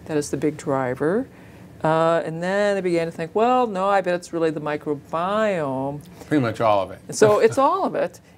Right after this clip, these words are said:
Speaker 1: And then on top of that are these, uh, mycotoxins that might be a factor, these, uh, uh, chronic infections that might be a factor, the hormonal dysregulation that might be a factor, so all of that. But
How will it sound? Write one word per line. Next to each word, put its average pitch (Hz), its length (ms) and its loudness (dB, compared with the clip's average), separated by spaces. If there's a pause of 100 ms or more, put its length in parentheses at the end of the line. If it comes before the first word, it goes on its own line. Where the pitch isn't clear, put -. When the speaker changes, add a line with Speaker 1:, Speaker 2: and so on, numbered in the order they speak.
Speaker 1:
And 196 80 2
then 208 100 4
on 202 120 2
top 226 320 0
of 233 100 -10
that 220 460 2
are 175 180 0
these, 170 380 -6
uh, 160 120 -2
mycotoxins 202 920 -2
that - 120 -4
might 165 180 -2
be 180 80 -4
a 170 60 -2
factor, 175 720 -2
these, 143 380 -6
uh, 147 160 -4 (420)
uh, 147 320 -2
chronic 156 360 -2
infections 202 480 -2
that 190 60 -2
might 185 140 0
be 185 80 -4
a 180 60 -4
factor, 170 640 -4 (360)
the 139 120 -4
hormonal 175 420 0
dysregulation 160 720 -4
that 165 60 -4
might 156 220 -2
be 156 80 -2
a 151 60 0
factor, 151 420 -4
so 143 200 -8 (460)
all 220 280 4
of 165 100 -2
that. 131 180 -6 (800)
But 269 280 4